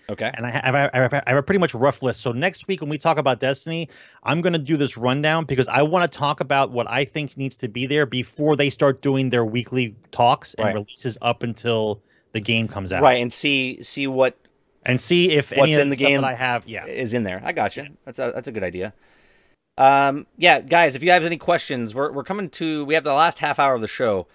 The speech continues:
Speaker 1: Uh, I do have one question. Uh, we're not gonna read it yet. I did have one person, uh, uh,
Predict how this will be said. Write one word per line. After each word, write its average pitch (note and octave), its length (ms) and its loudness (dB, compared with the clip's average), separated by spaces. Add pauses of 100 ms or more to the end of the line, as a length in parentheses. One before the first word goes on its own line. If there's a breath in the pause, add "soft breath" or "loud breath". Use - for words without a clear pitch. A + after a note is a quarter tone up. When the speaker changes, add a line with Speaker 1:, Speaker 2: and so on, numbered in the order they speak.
(260 soft breath)
Speaker 1:
Uh, A2 100 -2
I B2+ 120 2
do E3 80 -2
have F3 200 4
one C#3 260 -2
question. A#2 640 -4
Uh, G#2 60 -10
we're A2+ 140 -6
not B2 100 -4
gonna A#2 120 -8
read A2 140 -6
it G#2+ 80 -8
yet. G2+ 240 -2
I A2+ 60 -4
did B2+ 140 -4
have B2+ 140 2
one B2 180 -4
person, A#2+ 440 -4
uh, A2 160 2 (480)
uh, G2 320 -2